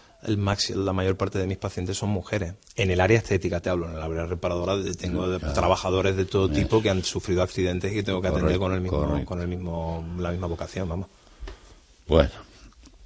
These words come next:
Speaker 2: eh, me pedía usted luego una canción de Pink Floyd. Quería usted una canción de Pink Floyd.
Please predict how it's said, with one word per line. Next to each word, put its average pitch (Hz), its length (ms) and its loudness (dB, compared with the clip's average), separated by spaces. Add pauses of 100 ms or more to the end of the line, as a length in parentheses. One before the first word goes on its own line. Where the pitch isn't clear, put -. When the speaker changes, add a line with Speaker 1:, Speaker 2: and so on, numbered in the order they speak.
(100)
Speaker 2:
eh, - 20 -2
me 76 160 4
pedía 76 280 6
usted 85 240 0
luego 78 180 2
una 78 180 0
canción 78 460 -2
de 73 100 0
Pink 82 340 -2
Floyd. 78 380 -6 (1400)
Quería 73 280 -6
usted - 340 -12
una 62 160 -12
canción 64 320 -12
de 64 100 -12
Pink 65 280 -14
Floyd. - 240 -18